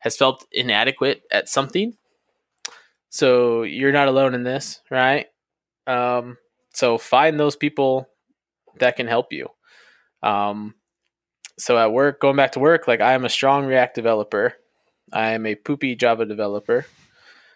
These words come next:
I can pair program with one of those Java developers and say, "Hey, can, can you help me maybe walk through this with me? Help me understand what this task is."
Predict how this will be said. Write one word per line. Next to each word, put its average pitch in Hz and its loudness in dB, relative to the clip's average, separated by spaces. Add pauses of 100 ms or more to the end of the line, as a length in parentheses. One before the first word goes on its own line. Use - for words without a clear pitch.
(340)
I 135 2
can 131 -2
pair 156 -2
program 143 2
with 127 -4
one 139 0
of 135 -2
those 127 0
Java 127 2
developers 131 0
and 117 -6
say, 117 2
"Hey, 127 0
can, 120 -8
can 127 -10
you 123 2
help 131 0
me 123 0
maybe 120 -2
walk 120 0
through 165 4
this 151 2
with 147 2
me? 135 0 (160)
Help 123 -2
me 120 2
understand 120 0
what 120 0
this 113 -6
task 110 -2
is." 123 0